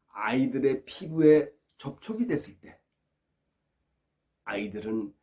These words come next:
사회적 관계 능력이 향상됩니다. 세 번째 방법은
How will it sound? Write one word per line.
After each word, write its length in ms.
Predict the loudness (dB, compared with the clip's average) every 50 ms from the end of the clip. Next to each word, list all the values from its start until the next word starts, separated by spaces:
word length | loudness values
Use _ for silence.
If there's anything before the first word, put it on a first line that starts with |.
| _ _
사회적 640 | _ -18 -14 -10 -6 -2 -2 -2 0 -2 -4 -6 -8
관계 480 | -14 -12 -4 -2 0 2 4 4 4 2
능력이 580 | 2 2 4 4 4 4 2 -2 -6 -10 -12 _ _ _ _ _ _
향상됩니다. 580 | -18 -16 -14 -12 -10 -10 -12 -12 -16 _ _ _ _ _ _ _ _ _ _ _ _ _ _ _ _ _ _ _ _ _ _ _ _ _ _ _ _ _ _ -20 -20 -20 _ _ _ _ _ _
세 160 | -16 -8 -2 2
번째 240 | 2 2 4 4
방법은 420 | 2 2 2 2 0 -4 -10 -14